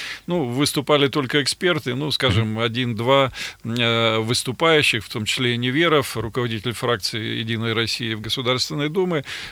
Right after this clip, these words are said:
Speaker 1: ну, а в основном политики выступали, которые, ну, скажем так, в целом,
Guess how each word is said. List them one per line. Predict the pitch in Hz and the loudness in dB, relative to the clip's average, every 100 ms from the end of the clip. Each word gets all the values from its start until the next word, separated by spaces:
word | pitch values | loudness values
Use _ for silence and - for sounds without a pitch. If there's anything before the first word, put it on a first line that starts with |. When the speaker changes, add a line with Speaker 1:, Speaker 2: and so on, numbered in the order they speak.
| - | -2
Speaker 1:
ну, | 170 | 2
а | 156 | 6
в | |
основном | 156 151 156 156 | 6 4 0 0
политики | 139 147 131 110 | 2 0 0 -2
выступали, | 139 127 - 120 151 131 | 0 0 -2 2 2 2
которые, | 98 113 127 127 123 123 | -2 -2 0 2 2 2
ну, | 127 147 120 | 0 -4 -4
скажем | - 123 113 | -2 0 0
так, | 98 127 107 | 2 0 0
в | - | -4
целом, | - 160 135 117 | 0 4 4 2